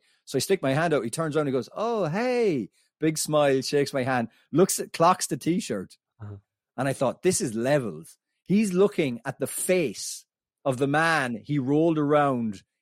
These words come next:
Speaker 1: in a hotel lobby, punching the hell out of each other on preseason tour about twenty, twenty-five years ago, as I shake his hand. And he's, he's kind of trying to twig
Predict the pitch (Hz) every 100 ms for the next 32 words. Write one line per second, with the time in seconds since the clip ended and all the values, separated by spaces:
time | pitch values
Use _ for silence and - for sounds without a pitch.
0 | - 131 - 165 170 160 151 131 131 147
1 | 143 110 104 - 175 160 160 139 - 156
2 | 147 123 110 104 117 113 123 123 156 160
3 | - 147 127 120 160 156 104 87 _ _
4 | _ _ - 135 135 - 160 156 147 143
5 | 147 135 135 127 127 139 113 104 101 92
6 | _ _ _ 127 143 143 165 147 131 156
7 | 151 117 135 - _ _ _ _ - 156
8 | - 156 143 185 202 185 190 175 143 -
9 | 185 190 131